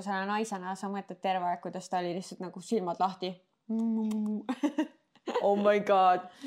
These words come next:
Speaker 2: Ma ei tea,
Speaker 1: Mis
Speaker 2: mina
Speaker 1: on?
Speaker 2: vist vastaks selle peale, et sest et parimaid asju me ei näe või nagu mingeid neid
Speaker 1: Aa, no see on väga hea,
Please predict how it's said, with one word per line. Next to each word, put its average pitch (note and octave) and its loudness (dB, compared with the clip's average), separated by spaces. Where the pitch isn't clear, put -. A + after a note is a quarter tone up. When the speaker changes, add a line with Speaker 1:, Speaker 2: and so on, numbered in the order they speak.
Speaker 2:
Ma A#3 2
ei A#3+ 4
tea, A#3+ 6
Speaker 1:
Mis G#3 4
Speaker 2:
mina G#3 4
Speaker 1:
on? F3 4
Speaker 2:
vist F#3+ -2
vastaks F#3 -2
selle F3 2
peale, E3+ 0
et E3+ -18
sest E3 -12
et E3+ -12
parimaid E3+ -4
asju E3 -8
me D#3+ -10
ei D#3+ -6
näe D#3+ -8
või D#3+ -12
nagu D#3+ -12
mingeid E3 -12
neid D#3+ -16
Speaker 1:
Aa, F3+ -2
no G3 -4
see G#3 0
on G#3 0
väga G3 2
hea, G3 6